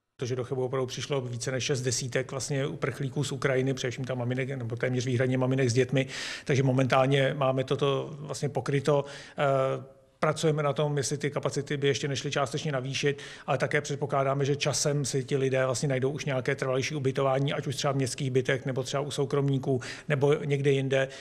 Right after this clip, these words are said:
a budou se z těch ubytoven přesouvat do nějaké kvalitnější a dlouhodobější bydlení.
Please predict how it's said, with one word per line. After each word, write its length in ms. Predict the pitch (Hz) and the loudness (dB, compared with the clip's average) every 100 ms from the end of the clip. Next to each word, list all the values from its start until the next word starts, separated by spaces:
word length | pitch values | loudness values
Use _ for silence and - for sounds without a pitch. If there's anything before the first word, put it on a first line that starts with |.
| - | -8
a 240 | - 131 131 | -2 0 2
budou 200 | 139 135 | 0 0
se 100 | 139 | -2
z 40 | |
těch 160 | 131 127 | -6 -4
ubytoven 320 | 135 139 135 | -2 0 -2
přesouvat 480 | - - 143 131 127 | -2 -2 0 2 0
do 160 | 123 | 0
nějaké 500 | 127 123 123 131 127 | -2 0 0 0 0
kvalitnější 720 | 127 131 127 120 127 113 135 139 | 0 -2 -2 -2 -4 -4 -4 -2
a 180 | 131 | 0
dlouhodobější 520 | 120 123 127 120 117 117 | 0 0 0 0 -2 -2
bydlení. 360 | 113 117 101 | -2 -4 -4